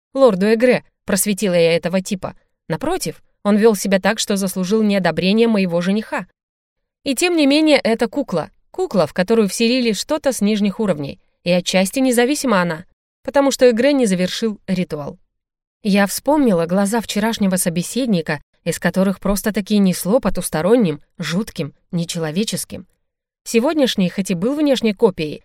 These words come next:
выглядел вменяемым. Маг, который ставил у нас полок на окна, говорил, что слухов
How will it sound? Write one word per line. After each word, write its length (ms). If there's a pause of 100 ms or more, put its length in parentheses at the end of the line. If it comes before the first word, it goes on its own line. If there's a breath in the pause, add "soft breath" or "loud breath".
выглядел 560
вменяемым. 640 (420)
Маг, 220
который 320
ставил 360
у 20
нас 200
полок 360
на 140
окна, 440
говорил, 400
что 180
слухов 460